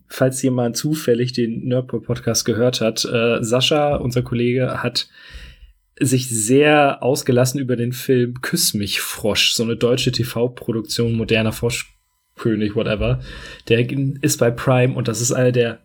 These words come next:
witzigsten Filme, die ich seit langem gesehen hab. Einfach weil der teilweise erstaunlich clever ist und auch gut.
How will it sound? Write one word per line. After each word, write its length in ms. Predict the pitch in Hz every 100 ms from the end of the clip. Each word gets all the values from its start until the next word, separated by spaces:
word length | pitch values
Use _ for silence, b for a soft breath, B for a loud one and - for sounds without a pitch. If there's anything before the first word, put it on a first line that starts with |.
| 117
witzigsten 600 | 131 127 143 - - 123
Filme, 680 | - 131 135 113 120 131 127
die 160 | 123 120
ich 320 | 120 - _ _ _
seit 220 | - 127
langem 240 | 127 127 131
gesehen 400 | 123 127 113 110
hab. 200 | 127 B B B
Einfach 260 | 127 135 127
weil 120 | 123
der 100 | 120
teilweise 760 | - 147 185 165 156 143 143 135 - - -
erstaunlich 460 | - 127 131 -
clever 420 | - 117 165 240
ist 220 | 226 247 -
und 120 | 127
auch 180 | 101 -
gut. 420 | 131 262 -